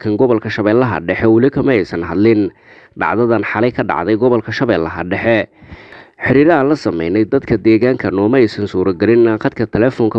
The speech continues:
ku helno si aynu wax uga ogaano dhacdada xalay ka dhacday qaybo ka mid ah gobolka Shabeellaha Dhexe.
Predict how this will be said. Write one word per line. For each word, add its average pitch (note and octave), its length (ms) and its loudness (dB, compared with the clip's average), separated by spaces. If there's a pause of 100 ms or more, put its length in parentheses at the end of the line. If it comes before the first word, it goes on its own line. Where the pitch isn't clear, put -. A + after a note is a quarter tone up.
ku D3+ 80 2
helno G#2 320 2
si A2+ 160 -4
aynu G#2+ 240 2
wax A2 160 0
uga A#2+ 240 2
ogaano G2 480 2 (480)
dhacdada G#2 400 0
xalay A#2 300 0
ka - 160 -4
dhacday G#2+ 480 0
qaybo A2+ 260 -2
ka - 160 -4
mid G#2+ 160 2
ah G2 60 0
gobolka A2+ 400 0
Shabeellaha G#2 480 0
Dhexe. G2+ 400 0